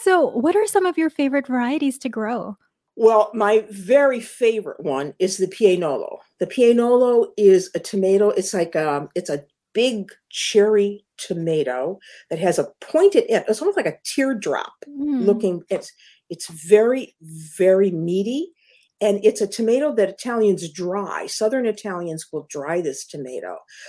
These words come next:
Speaker 2: to have through the winter months.
Speaker 1: Mm-hmm.
Speaker 2: So i-, if you're in Italy, you know, in the summer and, and in, uh, early fall, you'll see these hanging up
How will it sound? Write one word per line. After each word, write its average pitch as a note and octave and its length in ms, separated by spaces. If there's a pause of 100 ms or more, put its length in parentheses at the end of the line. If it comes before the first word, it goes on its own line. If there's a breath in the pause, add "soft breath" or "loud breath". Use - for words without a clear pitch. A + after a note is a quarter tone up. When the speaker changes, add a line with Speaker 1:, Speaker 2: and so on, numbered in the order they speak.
(160 loud breath)
Speaker 2:
to G3+ 200
have E3+ 520 (300)
through E3 680
the E3+ 160
winter D#3+ 360
months. - 540 (160 loud breath)
Speaker 1:
Mm-hmm. G#3 140
Speaker 2:
So G3 160
i-, F#3+ 180
if G#3 140
you're A#3+ 160
in G#3+ 160
Italy, A#3+ 320
you G#3 100
know, G3 240
in F#3+ 100
the F#3 60
summer G3+ 540
and, E3+ 240 (100)
and E3+ 140
in, E3+ 260 (160)
uh, D#3 160
early G3+ 260
fall, F3+ 300
you'll G#3 200
see A3+ 340
these D#3+ 340
hanging F3+ 360
up D3 180